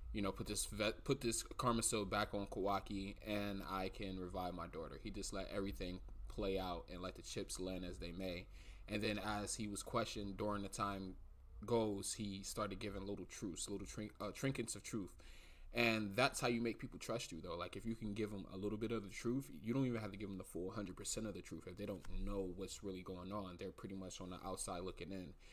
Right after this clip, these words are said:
If you can give 'em just thirty, forty percent of the truth, they're gonna cling on to that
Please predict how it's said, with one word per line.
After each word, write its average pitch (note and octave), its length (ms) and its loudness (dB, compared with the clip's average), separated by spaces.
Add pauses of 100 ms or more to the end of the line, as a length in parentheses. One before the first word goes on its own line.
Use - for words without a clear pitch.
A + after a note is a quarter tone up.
(160)
If G2+ 120 -4
you B2+ 100 4
can C3 160 0
give A2+ 180 2
'em G#2+ 140 -2
just G2 240 -2
thirty, G#2 440 -2 (140)
forty G#2 300 0
percent G2+ 320 -2
of F#2+ 80 -2
the F2+ 80 -4
truth, G#2+ 480 -2 (500)
they're G#2+ 220 2
gonna G#2 180 2
cling G#2 280 -2
on G#2+ 160 2
to G#2 100 -2
that F#2+ 300 -2